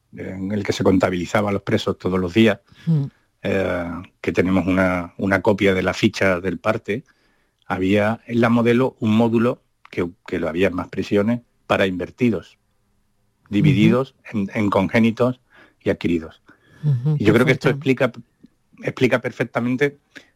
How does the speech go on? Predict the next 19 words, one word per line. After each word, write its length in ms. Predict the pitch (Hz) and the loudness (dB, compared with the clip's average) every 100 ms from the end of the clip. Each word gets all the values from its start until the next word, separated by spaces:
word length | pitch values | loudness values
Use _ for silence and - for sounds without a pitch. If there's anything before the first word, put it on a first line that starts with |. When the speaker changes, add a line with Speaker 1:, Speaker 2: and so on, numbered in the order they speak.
| _ _ _ | _ _ _
Speaker 1:
cuál 200 | 113 120 | 0 2
era 260 | 123 110 | 2 0
el 100 | 101 | -4
problema. 480 | 98 90 92 143 98 | -10 -10 -6 -6 -8
O 40 | 87 | -12
sea, 260 | - 87 | -10 -8
que, 100 | 87 - | -10 -12
que 80 | - | -8
había 180 | 101 101 | -4 -2
Speaker 2:
Mm. 40 | 101 | 0
Speaker 1:
muchas 380 | 101 131 123 | 2 2 2
cosas 300 | - 113 123 | -4 -4 -2
que, 300 | - 98 90 87 | -2 -2 -4 -6
que 120 | - | -8
no 100 | 87 | -2
eran 160 | 101 120 | 2 4
delito 500 | 104 101 104 127 180 | 4 0 0 0 -2
y 160 | - - | -10 -12
evidentemente 720 | - 90 95 - - - - | -6 -4 -4 0 0 0 -4